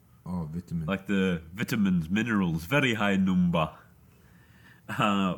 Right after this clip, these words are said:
Speaker 2: Put It All On Me featuring L M I is back to a more poppy feel. And I, I know pop songs are meant to be repetitive, but this track is ridiculous. There's eleven paragraphs on Genius,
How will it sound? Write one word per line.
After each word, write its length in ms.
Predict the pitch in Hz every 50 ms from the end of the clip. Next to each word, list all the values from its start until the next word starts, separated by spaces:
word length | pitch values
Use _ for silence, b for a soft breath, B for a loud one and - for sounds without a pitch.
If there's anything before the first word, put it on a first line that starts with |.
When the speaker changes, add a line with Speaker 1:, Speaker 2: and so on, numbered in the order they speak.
| - -
Speaker 2:
Put 140 | - 147 143
It 80 | 139 131
All 180 | 127 120 110 107
On 160 | 107 117 117
Me 160 | 113 131 147
featuring 460 | 151 - 120 110 - - 113 107 98 -
L 140 | 101 104 98 95
M 120 | 95 95
I 280 | 92 98 104 120 123 -
is 160 | 101 101 87
back 260 | 80 - 90 87 - -
to 100 | - 104
a 20 |
more 180 | 95 95 92 87
poppy 340 | - - 95 92 - 104 92
feel. 460 | - - 107 104 104 101 101 101 - B B B B B B B B B
And 300 | 101 107 107 110 104 -
I, 140 | - 123 131 - -
I 80 | 131
know 200 | 139 139 147 143 175
pop 240 | 175 - - - -
songs 260 | - 117 110 107 95 - -
are 140 | 101 101 95
meant 180 | 95 95 90 -
to 80 | -
be 120 | 104 101 92
repetitive, 560 | 90 87 - - 92 90 90 107 120 123 -
but 160 | - 98 -
this 140 | 110 120 -
track 320 | - - - 127 107 - 104
is 180 | 90 76 73
ridiculous. 1120 | 80 80 82 78 - - - - - 110 104 101 - 104 98 85 76 71 - - - - B B B B B B B B -
There's 160 | 117 113 113
eleven 480 | 117 117 117 117 120 120 127 117 117
paragraphs 760 | - - - 104 104 101 90 98 87 85 85 87 90 - - -
on 140 | 104 95 87
Genius, 520 | - 98 95 87 82 80 87 - - -